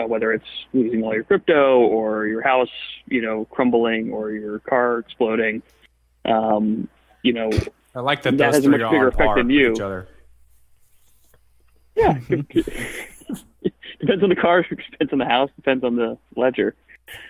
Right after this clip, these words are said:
Speaker 1: Um, but, uh, any of those can have a major negative effect on you personally, but spread out amongst a large group, it's, it's a smaller amount. So,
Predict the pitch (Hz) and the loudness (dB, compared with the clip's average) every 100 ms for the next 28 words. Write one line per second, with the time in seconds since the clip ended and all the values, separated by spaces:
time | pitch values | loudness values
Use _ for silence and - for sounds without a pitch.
0 | - - - - 113 107 107 110 113 - | -20 -20 -6 0 2 2 0 -2 -6 -14
1 | _ _ - - 135 120 120 117 117 113 | _ _ -20 -6 0 2 2 2 2 0
2 | - - - - 175 190 131 120 110 - | -2 -10 -10 -2 2 4 4 2 -2 -2
3 | 117 117 113 - - _ 139 135 135 127 | -4 -4 -8 -14 -20 _ -2 2 2 2
4 | 127 123 120 117 110 - 120 - 117 123 | 2 2 2 0 -2 -2 -4 -4 -6 0
5 | 131 117 - 131 127 - 117 104 101 - | 0 0 -2 -2 0 -2 -4 -4 -6 -4
6 | 107 - - 120 120 117 110 113 113 113 | -6 -6 -2 0 2 0 -2 -4 -6 -6
7 | - 113 117 113 113 113 110 107 - - | -8 -2 0 2 2 2 0 -2 -4 -6
8 | - - 110 117 127 117 - - - 117 | -12 -12 -4 2 4 4 0 -14 -4 -4
9 | 110 - - - 107 127 - - 117 107 | -4 -10 -6 -4 -4 -6 -6 -2 0 0
10 | 104 110 101 - 110 107 104 | 0 2 2 0 -2 -2 -4